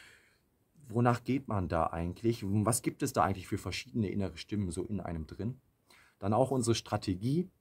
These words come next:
Wie gehen wir quasi grundsätzlich im Leben vor, um Dinge zu erreichen? Was ist unsere...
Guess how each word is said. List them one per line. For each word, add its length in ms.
Wie 180
gehen 320
wir 460
quasi 340
grundsätzlich 600
im 100
Leben 240
vor, 380
um 120
Dinge 260
zu 180
erreichen? 520
Was 200
ist 160
unsere... 520